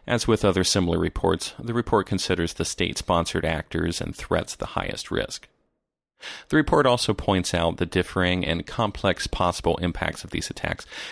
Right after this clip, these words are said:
ranging from the loss of sensitive information to physical damage to critical systems. This report made several strong points in identifying and defining the risks of the current cyber threat at a national level.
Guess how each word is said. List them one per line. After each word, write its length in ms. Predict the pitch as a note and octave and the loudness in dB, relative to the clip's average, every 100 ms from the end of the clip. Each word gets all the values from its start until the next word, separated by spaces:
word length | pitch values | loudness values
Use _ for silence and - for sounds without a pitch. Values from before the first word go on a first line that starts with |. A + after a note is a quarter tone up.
| - | 0
ranging 300 | D3 C#3 B2+ | 2 4 2
from 180 | - G#2+ | 2 2
the 100 | F#2+ | 4
loss 300 | F2 F2 - | 4 2 0
of 80 | E2+ | -2
sensitive 440 | - F2 - - | -2 -2 -4 -6
information 640 | E2 - E2+ F#2+ G2 - F#2+ | -6 -2 2 2 2 0 -2
to 140 | - | -4
physical 460 | - G2+ F#2 - E2 | -2 0 0 -2 -4
damage 480 | F2 E2+ E2+ E2 - | 0 2 2 0 -4
to 80 | |
critical 360 | - - - - | -4 -4 -4 -4
systems. 580 | - F2+ - - - - _ _ _ _ _ _ _ _ _ _ _ - - - | 0 2 0 -4 -10 -14 _ _ _ _ _ _ _ _ _ _ _ -18 -18 -12
This 220 | - - | -4 0
report 300 | - - E3+ | 0 2 2
made 180 | A#2+ G#2+ | 2 2
several 460 | - - G#2+ G2+ E2+ | 2 2 4 4 2
strong 460 | - - F2 F2 | 2 2 4 4
points 400 | - F2 E2 - | 0 0 0 0
in 100 | F2 | 0
identifying 680 | - G2+ G#2 A#2 G#2+ G#2 G2+ | 0 2 2 2 0 2 2
and 160 | F2+ E2+ | 0 0
defining 580 | F#2 - F#2 F#2+ F#2+ F2 | 0 0 2 4 2 2
the 100 | D#2+ | 2
risks 400 | E2 D#2 - - | 2 0 -2 -4
of 120 | D#2 | -4
the 80 | E2+ | -6
current 340 | - F#2 E2 | -2 0 0
cyber 320 | - E2+ - | 0 0 -2
threat 320 | - F2 D#2 | 0 2 2
at 160 | - D#2+ | 0 -2
a 20 | |
national 480 | E2+ E2 D2+ - D2+ | 0 2 0 -2 -4
level. 520 | E2 D#2 - - - | -2 -2 -2 -6 -8